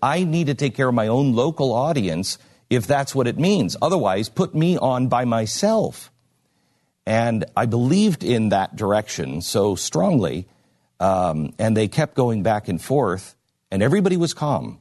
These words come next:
except me. And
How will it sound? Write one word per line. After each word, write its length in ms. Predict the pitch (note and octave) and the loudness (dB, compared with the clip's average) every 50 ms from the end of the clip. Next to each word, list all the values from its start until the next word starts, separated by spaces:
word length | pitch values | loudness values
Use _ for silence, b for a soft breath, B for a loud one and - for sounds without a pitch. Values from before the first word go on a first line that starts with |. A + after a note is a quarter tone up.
| _ _ _ _ _ _ _ _ - | _ _ _ _ _ _ _ _ -16
except 400 | - - - - A#2 - - D2+ | -10 -4 -2 -2 -2 -2 -2 -6
me. 260 | D2 C#2 B1+ - - _ _ _ _ _ _ _ _ _ _ _ _ _ _ _ _ _ _ _ _ - | -10 -10 -10 -14 -18 _ _ _ _ _ _ _ _ _ _ _ _ _ _ _ _ _ _ _ _ -4
And 540 | G2 G#2+ A2 G#2+ G#2 G2+ F#2+ F2+ D#2+ D2+ | 0 0 2 2 2 0 0 -2 -4 -6